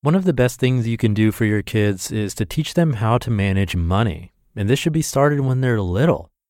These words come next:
And that's why I'm so excited to tell you about the sponsor of today's episode, GoHenry by Acorns,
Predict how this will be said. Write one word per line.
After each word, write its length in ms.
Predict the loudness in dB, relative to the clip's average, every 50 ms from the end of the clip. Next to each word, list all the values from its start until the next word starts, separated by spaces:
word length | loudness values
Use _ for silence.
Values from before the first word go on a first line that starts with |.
| _ _ _ _ -6
And 100 | -4 -4
that's 140 | -4 0
why 160 | 2 2 2 2
I'm 100 | 0 -2
so 200 | -2 -2 -2 -2
excited 380 | -2 -2 -2 -2 0 0 -2 -4
to 100 | -4 -4
tell 200 | -2 -2 -2 0
you 160 | 0 -2 -2
about 240 | -2 -2 -2 -2 -4
the 80 | -6
sponsor 440 | -12 -6 -4 -2 -2 -2 -2 -4 -6
of 80 | -6 -4
today's 320 | -2 -2 0 0 0 0
episode, 560 | -2 -2 -2 -4 -4 0 0 2 0 0 -2 _ _ _ _ _ _ 0
GoHenry 640 | 2 4 4 4 2 0 0 0 0 0 0 -2 0
by 260 | 0 0 0 0 -2 -4
Acorns, 680 | -4 -4 -4 -4 -4 -4 -4 -4 -6 -10 -12 -14 -16